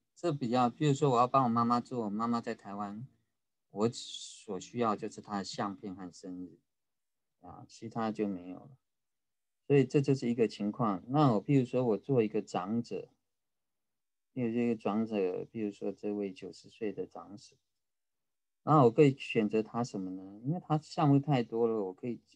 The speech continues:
overall 的最下面这种第十七种，有十七种 program 的 test，我就开始来分析他，他的情况是什么。我用我的手，然后这时候我会想着他的相片，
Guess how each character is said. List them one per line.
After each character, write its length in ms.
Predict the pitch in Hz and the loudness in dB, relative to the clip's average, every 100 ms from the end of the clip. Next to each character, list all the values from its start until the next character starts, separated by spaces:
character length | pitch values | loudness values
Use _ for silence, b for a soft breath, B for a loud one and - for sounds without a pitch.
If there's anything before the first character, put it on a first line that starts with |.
| - | 0
overall 480 | 156 156 151 147 120 | 2 4 4 4 2
的 160 | 104 - _ | -2 -8 _
最 160 | 156 | -2
下 220 | 139 147 | 0 2
面 200 | 123 117 | 2 2
这 140 | 107 113 | -2 -6
种 160 | 104 | -6
第 140 | 101 127 | -4 -6
十 200 | - - | -6 -14
七 240 | - 123 | -8 -6
种， 240 | 120 98 95 - | -6 -8 -14 -10
有 160 | 110 | -8
十 200 | 107 - | -6 -8
七 120 | 127 139 | -6 -4
种 200 | 110 98 | -4 -2
program 380 | 117 113 107 | -2 -2 -4
的 120 | 92 95 | -6 -10
test， 480 | - 113 95 - - _ _ _ _ _ _ _ _ _ | -6 -2 -2 -4 -16 _ _ _ _ _ _ _ _ _
我 80 | 104 | -2
就 140 | 139 143 - | 0 0 -8
开 260 | _ - 151 | _ 0 0
始 180 | - 104 | 0 -6
来 140 | 98 | -6
分 300 | - 110 113 | -6 -4 -4
析 280 | - 113 110 | -4 -8 -8
他， 480 | - 120 117 120 139 _ _ _ _ _ _ | -8 -6 -4 -6 -8 _ _ _ _ _ _
他 100 | - | -8
的 80 | 117 | -6
情 260 | 107 - 107 | -6 -8 -6
况 220 | 120 107 | -4 -4
是 140 | - | -6
什 200 | 98 95 | -12 -12
么。 160 | 92 104 | -12 -8
我 140 | 98 | -4
用 220 | 117 160 120 | 2 4 4
我 100 | 87 | 2
的 140 | 98 | -8
手， 260 | - - _ _ _ - | -14 -20 _ _ _ -10
然 120 | 107 | -4
后 200 | 123 104 | -2 -2
这 280 | - 170 143 | 2 6 6
时 160 | - | 6
候 180 | 120 104 | 6 6
我 40 | |
会 180 | 92 113 | 2 -4
想 380 | 107 - 98 87 | -4 -12 -16 -14
着 80 | 92 | -14
他 180 | 104 104 | -10 -8
的 80 | |
相 280 | 95 110 95 | -8 -10 -10
片， 280 | - 101 78 | -12 -14 -14